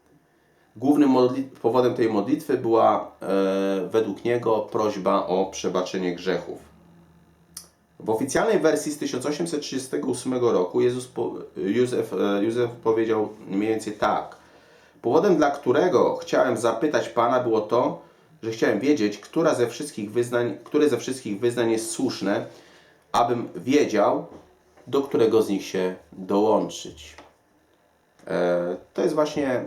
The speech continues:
taka wersja tej wizji z tysiąc osiemset trzydziestego drugiego roku, ale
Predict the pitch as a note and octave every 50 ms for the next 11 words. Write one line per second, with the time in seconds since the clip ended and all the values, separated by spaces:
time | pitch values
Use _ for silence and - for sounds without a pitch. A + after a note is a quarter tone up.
0 | - - - B2+ B2 - A#2+ A#2 A#2 - - - - E2+ A#2 A#2 - - - -
1 | A#2 - A2 G2 G2 G#2 A#2+ B2 B2 A#2 A2 G#2+ G#2 G2 - - - - - -
2 | - G2+ F#2+ G#2 G#2 G#2+ G#2 - - - - F#2+ - - F#2+ F#2 F#2 F#2 F#2 F#2
3 | F#2 F#2 G#2 A#2+ A2+ G#2+ F#2+ - - - - - - - - G2 G2 F#2+ G2 G2
4 | G2 G2